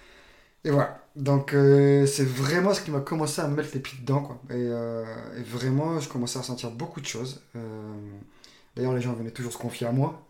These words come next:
Euh, j'étais un peu cette éponge, euh, qui prenait un peu tout, euh, tout le meilleur des autres.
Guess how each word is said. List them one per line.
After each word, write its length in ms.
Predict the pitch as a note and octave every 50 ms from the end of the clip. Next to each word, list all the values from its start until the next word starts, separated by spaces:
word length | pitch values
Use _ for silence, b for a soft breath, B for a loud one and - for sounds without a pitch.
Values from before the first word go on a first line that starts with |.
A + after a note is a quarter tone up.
| _ - -
Euh, 180 | A#2 A2+ A2+ A#2 A2+ A2 A#2 A#2 - - - A#2+ - -
j'étais 160 | B2 - -
un 60 | B2+
peu 140 | A#2+ - C3
cette 140 | C3 - -
éponge, 420 | B2 B2+ - C#3+ C#3+ C#3+ C#3 C3+ C3
euh, 260 | B2+ B2 A#2+ A#2+ A#2 B B B B B B B B B B B B B B B -
qui 100 | - C3+
prenait 280 | - - C3+ B2+ C3
un 80 | B2+ B2
peu 160 | B2+ C3 B2+
tout, 320 | B2+ - C3 B2+ B2 B2
euh, 300 | A#2+ A#2+ A#2 A2+ A2+ A2 A2 -
tout 80 | -
le 80 | A#2+ A#2+
meilleur 180 | A2+ A2+ A2+
des 140 | A2+ A2 A2+
autres. 220 | C3+ C#3 - -